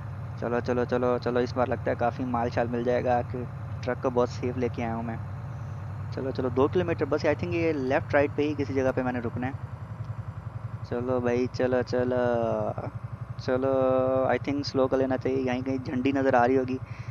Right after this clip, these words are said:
रेड कलर की। चलो जी, सिग्नल आ गया, सिग्नल पे रुकना है बेटा, सोना नहीं है। I think सीधा जाना है, फिर उसके बाद है। दो किलोमीटर है।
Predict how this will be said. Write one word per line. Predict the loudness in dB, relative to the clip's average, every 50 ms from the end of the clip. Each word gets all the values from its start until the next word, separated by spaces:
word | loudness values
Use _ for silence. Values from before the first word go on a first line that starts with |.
| -10 -10 -10 -10 -10 -6 -2
रेड | 0 0 0 2
कलर | 2 2 2 2 2
की। | 0 -2 0
चलो | 2 2 2 2 2
जी, | 0 -2
सिग्नल | -4 -6 -8 -4 -2 2 2 4 6 8
आ | 8 8 8
गया, | 6 4 2 0
सिग्नल | -2 -2 -2 0 2 2 2 2 2 2 0 2
पे | 4 4 4 4
रुकना | 4 2 0 0 0
है | 2
बेटा, | 2 2 0 2 2 4 4 4 4
सोना | 2 0 -2 0 0 0
नहीं | 0 0 -2 -2
है। | -2 -4 -4 -8 -10 -10 -10 -10 -10 -10 -10 -10 -10 -10 -10 -10 -8 -4 0
I | 2 2 2
think | 0 -2 -6 -6
सीधा | -6 -6 -4 2 6 8 8
जाना | 8 6 4 2 2
है, | 0 0
फिर | 0 0
उसके | 0 0 2 2 4
बाद | 6 6 6 8 6 4 4 0
है। | -4 -4 -6 -8 -10 -8
दो | -2 2 4 2
किलोमीटर | 2 2 0 -2 0 0 0 2 4 4 6 6
है। | 6 4